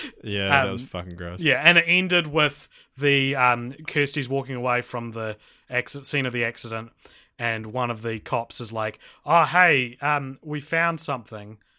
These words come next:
Speaker 2: And they hand her the Le Mans configuration, which her n-, apparently did the whole time boyfriend or husband had given her as, like, an anniversary present, much to her chagrin,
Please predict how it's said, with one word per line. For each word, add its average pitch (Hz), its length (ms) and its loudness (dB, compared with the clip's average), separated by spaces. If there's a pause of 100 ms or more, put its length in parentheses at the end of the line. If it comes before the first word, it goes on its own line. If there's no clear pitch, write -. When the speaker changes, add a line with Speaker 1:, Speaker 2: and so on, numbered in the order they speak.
(320)
Speaker 2:
And 127 140 -6
they 120 120 -2
hand 120 360 -2
her 113 200 -4
the 113 320 -6
Le 123 140 -8
Mans 123 260 -2
configuration, 104 800 -10
which - 300 -10 (560)
her 113 180 2
n-, 113 240 -6 (320)
apparently 123 560 2
did 113 240 -2
the 113 60 -4
whole 113 200 -2
time 110 460 0 (440)
boyfriend 139 760 2
or 110 80 -10
husband 127 400 0
had 110 280 -6
given 135 260 2
her 120 180 2
as, 113 140 -4
like, 113 180 -2
an 117 80 -8
anniversary 123 500 -2
present, 110 400 -8 (300)
much 120 240 -2
to 117 140 -2
her 110 120 -4
chagrin, 104 540 -6